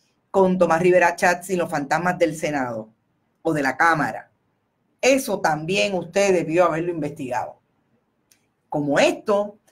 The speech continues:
también lo debe investigar, pero ¿por qué no se lo envía a los, a los,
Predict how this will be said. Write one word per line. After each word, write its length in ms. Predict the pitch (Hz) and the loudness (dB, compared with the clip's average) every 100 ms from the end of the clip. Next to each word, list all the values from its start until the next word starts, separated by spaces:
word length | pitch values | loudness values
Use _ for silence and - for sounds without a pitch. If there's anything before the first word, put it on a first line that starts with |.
| _ - | _ -2
también 380 | 160 151 147 | 0 2 2
lo 100 | 139 | 2
debe 200 | 156 160 | 2 0
investigar, 760 | 190 208 214 233 277 269 226 233 - _ _ _ _ _ _ | 0 0 0 2 4 4 2 -2 -8 _ _ _ _ _ _
pero 220 | - 190 190 | 2 4 4
¿por 100 | 185 | 2
qué 120 | 170 | 0
no 100 | 165 | 0
se 100 | 202 | 0
lo 80 | 202 | 0
envía 260 | 180 175 | 2 4
a 20 | |
los, 100 | 175 - - | 2 0 -6
a 100 | 175 | -6
los, 300 | 160 151 147 | -4 -4 -6